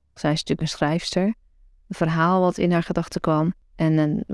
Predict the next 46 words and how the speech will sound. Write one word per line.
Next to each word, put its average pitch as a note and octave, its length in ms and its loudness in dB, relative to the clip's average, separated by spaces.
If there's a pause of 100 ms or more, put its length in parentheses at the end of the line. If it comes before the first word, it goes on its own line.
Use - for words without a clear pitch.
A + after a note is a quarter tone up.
(220)
waar E3 200 2
ze - 100 -4
eigenlijk - 280 -4
geen E3 100 0
gehoor E3+ 280 2
aan F3+ 120 2
gaf, F3 240 2
wat D#3 160 -2
ze D#3+ 100 -2
niet E3 180 0
opschreef. D#3+ 500 -2
En E3 120 -2
een D#3 100 -4
paar E3+ 220 2
jaar D3 180 2
later D#3+ 320 0
ontmoette F3 380 0
ze - 140 -4
iemand E3 320 0
anders, F3 320 2
een - 80 -6
andere D#3+ 260 0
schrijfster. F#3 560 -2
En - 840 -10
die E3+ 100 -2
vertelde F#3 380 2
haar D#3+ 240 4
over E3 200 0
een E3 200 0
verhaal E3+ 520 4
wat D3 200 2
ze, - 280 -2 (440)
ehm, D3+ 400 0 (360)
zou - 220 -2
gaan D#3+ 120 0
schrijven, - 480 0
een E3 60 2
boek. G3 300 0 (920)
En E3+ 180 2
dat D#3+ 240 -2
was D#3+ 220 -2
vo-, - 160 -4 (100)
gewoon D#3+ 180 2
volledig D#3+ 560 2
dat D3+ 220 0
verhaal. D#3 540 2